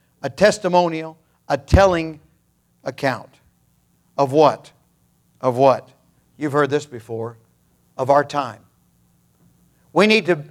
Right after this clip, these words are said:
live circumspectly. We need to live with our eyes all around. We need to redeem the time because the days are evil.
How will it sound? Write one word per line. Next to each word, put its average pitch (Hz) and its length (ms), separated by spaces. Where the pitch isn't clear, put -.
live 180 300
circumspectly. 190 1000
We 160 160
need 190 180
to 170 80
live 180 380
with 147 140
our 160 120
eyes 170 260
all 170 220
around. 165 300
We 156 100
need 185 200
to 170 80
redeem 190 580
the 202 100
time 202 400
because 175 320
the 170 100
days 233 680
are 196 220
evil. 185 520